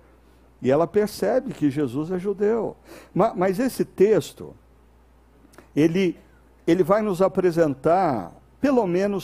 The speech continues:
cinco surpresas. Eu acho que tem, tem mais, mas o tempo não vai permitir. Pelo menos cinco surpresas. Essa mulher se depara com cinco surpresas. A, a primeira delas é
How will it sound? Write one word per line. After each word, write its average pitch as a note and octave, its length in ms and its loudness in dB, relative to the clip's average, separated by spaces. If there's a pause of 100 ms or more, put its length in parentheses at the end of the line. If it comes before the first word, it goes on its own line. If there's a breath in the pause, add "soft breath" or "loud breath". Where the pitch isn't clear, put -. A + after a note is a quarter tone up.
(120)
cinco G#3+ 340 -2
surpresas. A2 840 -2
Eu C#3+ 80 -2
acho - 140 -4
que - 100 -20
tem, F3+ 300 -4
tem E3+ 260 -2
mais, C3+ 580 -2 (240 loud breath)
mas D3 200 0
o D#3+ 80 -2
tempo D3 380 -2
não C#3+ 120 -2
vai C3+ 160 -2
permitir. C3 540 -4
Pelo E3+ 240 -4
menos F#3+ 300 -6
cinco B3 340 -6
surpresas. - 800 -10 (440 loud breath)
Essa D3+ 280 0
mulher F3 440 2
se - 180 -4
depara E3+ 560 0
com D#3 260 -2
cinco C4+ 480 -2
surpresas. - 920 -6 (360 loud breath)
A, E3+ 200 0
a F3 40 4
primeira G#3 500 2
delas D3+ 760 2
é C#3+ 280 2